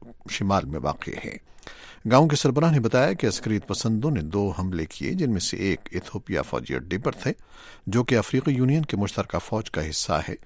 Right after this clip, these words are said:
جبکہ دوسرا حملہ سرکاری فوجوں کے اڈے پر تھا۔ پولیس کے مطابق جمعرات کی صبح عراق کے دارالحکومت بغداد میں دو کار بم دھماکوں میں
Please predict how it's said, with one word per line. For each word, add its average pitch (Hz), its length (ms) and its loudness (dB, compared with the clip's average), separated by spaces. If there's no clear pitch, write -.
جبکہ 113 380 2
دوسرا 104 440 -2
حملہ 76 300 -2
سرکاری 123 440 2
فوجوں 110 360 0
کے 90 140 -2
اڈے 78 260 -2
پر - 140 -6
تھا۔ - 300 -8
پولیس 180 240 4
کے 185 80 2
مطابق 165 420 4
جمعرات 139 380 6
کی - 80 -4
صبح 156 280 2
عراق 117 240 6
کے 139 80 2
دارالحکومت 113 500 2
بغداد 98 420 0
میں 98 160 -2
دو 90 280 -2
کار 92 260 2
بم 82 240 -2
دھماکوں 85 480 -2
میں 78 140 -2